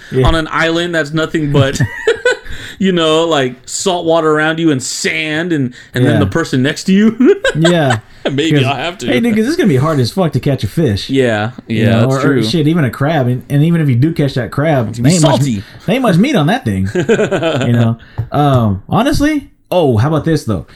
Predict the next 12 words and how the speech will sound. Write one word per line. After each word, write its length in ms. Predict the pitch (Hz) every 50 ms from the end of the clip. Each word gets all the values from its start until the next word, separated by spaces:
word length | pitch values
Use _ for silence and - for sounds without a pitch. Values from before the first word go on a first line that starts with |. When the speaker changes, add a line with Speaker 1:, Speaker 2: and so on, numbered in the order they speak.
| - - - - - - -
Speaker 1:
Um, 480 | 135 143 135 127 117 107 98 90 85 98 - - - - - _ - _ _ _ _ _ _ _ _ _ _ _ _ -
what 220 | 135 139 170 208 247
if 120 | 240 -
you 160 | 202 208 196
had 180 | 185 190 185 170
the 60 | 165
chance 340 | - - - 170 165 160 -
to 180 | - 151 - - _ _ -
eat 320 | 170 180 202 214 - -
a 60 | 143 143
human, 600 | 135 - - 175 180 175 147 120 117 110 113 - - -
like, 320 | - 117 117 113 107 -